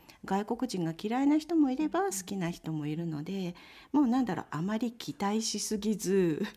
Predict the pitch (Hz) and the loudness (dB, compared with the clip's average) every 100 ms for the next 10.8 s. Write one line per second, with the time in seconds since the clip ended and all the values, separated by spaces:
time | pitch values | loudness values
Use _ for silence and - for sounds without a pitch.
0 | - - - - - - 175 170 160 156 | -18 -20 -18 -16 -14 -4 -2 0 0 0
1 | 151 139 156 - _ _ - - _ _ | -2 -4 -8 -16 _ _ -10 -10 _ _
2 | - 254 208 151 - 156 160 156 - - | -6 -2 0 0 -4 -8 -6 -8 -10 -20
3 | - - - - - _ _ _ - _ | -20 -20 -20 -20 -20 _ _ _ -20 _
4 | _ _ _ - 175 170 175 160 165 156 | _ _ _ -6 -4 0 0 0 2 2
5 | 156 147 156 202 170 175 160 147 180 180 | 2 0 -2 -2 -2 0 -2 0 0 0
6 | 156 - - 160 156 151 147 143 - _ | -2 -6 -8 -4 -2 -2 -4 -8 -14 _
7 | _ - _ _ - - 170 - 185 196 | _ -20 _ _ -20 -8 -6 -2 -2 -4
8 | 247 226 170 180 190 185 165 160 160 160 | -2 0 2 2 2 0 -2 -2 -2 0
9 | 160 165 170 160 180 170 160 160 175 156 | -2 -2 -2 0 0 0 -2 -2 -4 -2
10 | 160 165 196 185 160 160 151 | -4 -4 -4 -4 -4 -4 -4